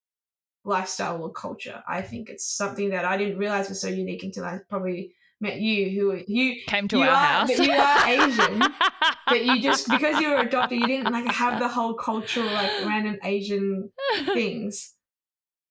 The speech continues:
Speaker 1: <laughs> Paul's just making an appearance.
Speaker 2: Oh, hey, buddy.
Speaker 1: Um,
Speaker 2: <laughs>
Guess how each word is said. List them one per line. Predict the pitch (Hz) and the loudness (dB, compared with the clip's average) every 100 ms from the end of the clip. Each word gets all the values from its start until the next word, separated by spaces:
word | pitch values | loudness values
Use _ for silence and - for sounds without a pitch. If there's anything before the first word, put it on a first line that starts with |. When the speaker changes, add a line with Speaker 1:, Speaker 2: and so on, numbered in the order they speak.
| _ _ _ - | _ _ _ -2
Speaker 1:
<laughs> | - - - 277 - | -2 -4 -4 -4 -4
Paul's | - 190 196 - | -6 -4 -4 -4
just | 240 214 226 | -6 -4 -4
making | 208 - 202 | -4 -6 -6
an | 208 | -8
appearance. | - 208 214 262 277 269 | -6 0 0 0 -2 -4
Speaker 2:
Oh, | 294 - 370 | -4 -6 -8
hey, | 349 | -6
buddy. | 262 214 233 240 - | -2 -2 -4 -10 -4
Speaker 1:
Um, | 226 214 208 | 0 0 -2
Speaker 2:
<laughs> | 208 | -4